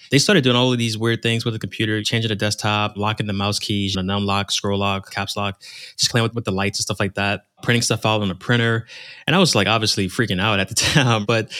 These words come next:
it's kinda interesting because the person that did it to me, they were messaging me on A O L and they were telling me, "Hey, I got access to your computer."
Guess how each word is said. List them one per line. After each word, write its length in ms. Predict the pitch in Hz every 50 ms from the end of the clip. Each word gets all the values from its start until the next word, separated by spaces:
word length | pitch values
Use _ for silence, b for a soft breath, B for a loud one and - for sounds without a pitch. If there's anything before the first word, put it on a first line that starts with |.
| B B B B B B B B
it's 100 | 127 127
kinda 200 | - 175 160 127
interesting 420 | 135 135 139 123 - 120 113 107 98
because 380 | 104 101 - 113 107 107 101
the 80 | - 101
person 240 | - - 139 135 -
that 100 | 123 92
did 100 | 104 127
it 100 | 143 -
to 120 | - - 98
me, 140 | 98 95
they 100 | 92 107
were 80 | 107 98
messaging 360 | 98 107 104 - 110 110 101
me 80 | 104 101
on 120 | 95 95
A 60 | 110
O 100 | 104 98
L 320 | 104 127 123 104 98 98 104
and 160 | 101 101 98
they 60 | 98
were 180 | 98 95 90 _ _ -
telling 280 | - 104 110 117 110 101
me, 100 | 92 90
"Hey, 380 | 101 101 101 98 95 95 90 _ _ -
I 60 | 107
got 180 | 104 104 95 101
access 180 | 104 101 107 -
to 60 | 110
your 60 | 101
computer." 480 | - 95 - - 143 135 135 135 135